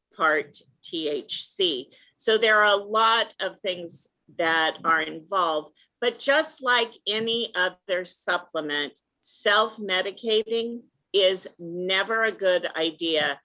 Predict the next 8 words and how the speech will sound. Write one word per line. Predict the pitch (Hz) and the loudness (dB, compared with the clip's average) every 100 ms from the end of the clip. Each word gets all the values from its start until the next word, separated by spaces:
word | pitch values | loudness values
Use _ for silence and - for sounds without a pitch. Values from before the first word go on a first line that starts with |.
| _ _ _ | _ _ _
and | 185 202 202 | 0 0 -2
can | 247 220 226 | -4 -2 -2
have | 214 190 185 175 | 0 2 2 0
some | - - 196 196 202 _ _ - | -10 -4 -4 -4 -10 _ _ 0
very | 226 226 233 | 4 4 4
nasty | 220 202 196 208 - 202 | 2 0 0 -4 -10 -10
side | 208 - 185 175 175 | -8 0 2 2 0
effects. | 180 160 147 - | -4 -6 -8 -8